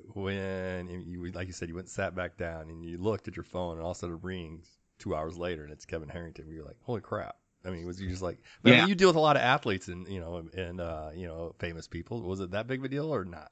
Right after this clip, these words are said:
Speaker 2: Well, it was a big deal that he called back. Uh, um, it, it, to talk to him, I wasn't nervous to talk to him. Um, I knew what he was probably going to, going to ask. I would ask the same thing. "What do you
Speaker 1: Right.
Speaker 2: want?"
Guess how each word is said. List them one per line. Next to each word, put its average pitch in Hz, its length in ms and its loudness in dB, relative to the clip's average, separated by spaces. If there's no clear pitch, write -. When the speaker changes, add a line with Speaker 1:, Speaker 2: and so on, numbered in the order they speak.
Speaker 2:
Well, 185 180 12
it 208 100 12
was 185 120 12
a 180 40 8
big 175 200 8
deal 185 160 8
that 147 80 10
he 135 80 8
called 120 280 6
back. - 480 8
Uh, 110 280 10
um, 101 480 10
it, 135 240 6
it, - 300 -10
to 123 140 8
talk 214 400 10
to 120 120 10
him, 107 100 12
I 127 100 10
wasn't 117 260 10
nervous 120 380 12
to 120 120 2
talk - 380 8
to 107 140 10
him. 107 300 8
Um, 113 480 12
I 135 140 12
knew 135 340 10
what 113 260 10
he 123 140 6
was 107 160 8
probably 123 480 10
going 120 360 8
to, 82 160 6
going 185 140 8
to 82 60 8
ask. 87 360 8
I 123 80 12
would 135 80 12
ask 117 240 10
the 101 60 -2
same 127 260 8
thing. 135 320 10
"What 110 80 12
do 135 60 12
you 120 80 12
Speaker 1:
Right. 101 80 12
Speaker 2:
want?" 233 340 10